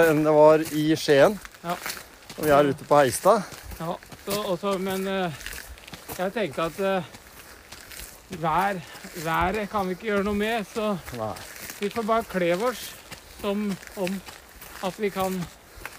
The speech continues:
Speaker 2: ja, holdt jeg på å si, bli våte, da.
Speaker 1: Ja, det er
Speaker 2: Men,
Speaker 1: det.
Speaker 2: eh,
Speaker 1: Vi må tåle det.
Speaker 2: det tåler vi, og har jo merket det at, eh, skravla har jo gått i eninga.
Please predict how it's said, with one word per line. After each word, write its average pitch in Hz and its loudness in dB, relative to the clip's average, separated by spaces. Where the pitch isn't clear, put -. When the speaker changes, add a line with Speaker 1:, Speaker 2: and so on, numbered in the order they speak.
Speaker 2:
ja, 180 -2
holdt 160 -6
jeg 202 -4
på 208 -2
å 180 -6
si, 208 2
bli 202 4
våte, 220 0
da. 233 0
Speaker 1:
Ja, 120 2
det 156 8
er 160 8
Speaker 2:
Men, - 6
Speaker 1:
det. 147 4
Speaker 2:
eh, 202 2
Speaker 1:
Vi 143 -6
må 180 0
tåle 156 2
det. 160 6
Speaker 2:
det 196 -4
tåler 180 -2
vi, 233 -4
og 220 0
har 180 -2
jo 214 -4
merket 208 -2
det 202 -2
at, 202 -4
eh, 208 2
skravla 196 0
har 214 0
jo 233 2
gått 214 0
i 226 -6
eninga. 214 0